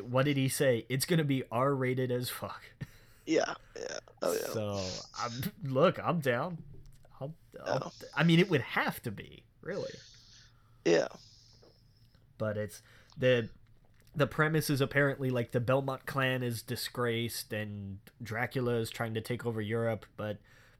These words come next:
Speaker 1: you know, there's that one plucky Belmont who just has to fight back, and so
Speaker 2: Yeah.
Speaker 1: I don't know.
Speaker 2: The,
Speaker 1: That'll
Speaker 2: the, the producer of this thing is the guy who did the, uh, gritty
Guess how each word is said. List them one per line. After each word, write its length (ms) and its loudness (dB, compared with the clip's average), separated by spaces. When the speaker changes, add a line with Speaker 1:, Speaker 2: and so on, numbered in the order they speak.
Speaker 1:
you 120 -2
know, 160 0
there's 260 -4
that 220 -4
one 220 0
plucky 400 0
Belmont 500 2
who 80 -8
just 200 -6
has 180 -8
to 100 -4
fight 260 -4
back, 360 -6
and 140 -16
so 180 -18
Speaker 2:
Yeah. 260 4
Speaker 1:
I 120 4
don't 120 0
know. 120 -6
Speaker 2:
The, 60 -6
Speaker 1:
That'll 320 8
Speaker 2:
the, 320 2
the 100 -4
producer 600 -2
of 260 -4
this 220 -6
thing 180 -10
is 220 -2
the 100 -4
guy 400 6
who 140 -4
did 440 -2
the, 560 -4
uh, 220 2
gritty 560 2